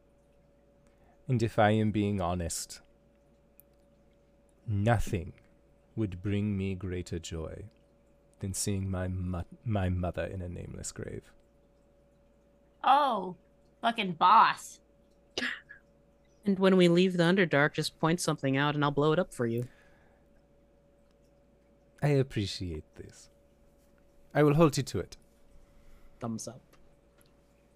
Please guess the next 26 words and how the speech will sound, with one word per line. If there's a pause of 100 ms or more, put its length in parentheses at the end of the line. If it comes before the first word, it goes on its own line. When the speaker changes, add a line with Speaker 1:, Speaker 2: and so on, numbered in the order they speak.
(140)
Speaker 3:
I
will
commit
war
crimes
for
Oliviette. (2750)
Speaker 1:
Just
make
sure
you
say,
"Yes,
Captain,"
when
you
do. (880)
Speaker 3:
Aye,
aye,
ma'am. (2500)
Speaker 2:
Not
what
she
said
at
all.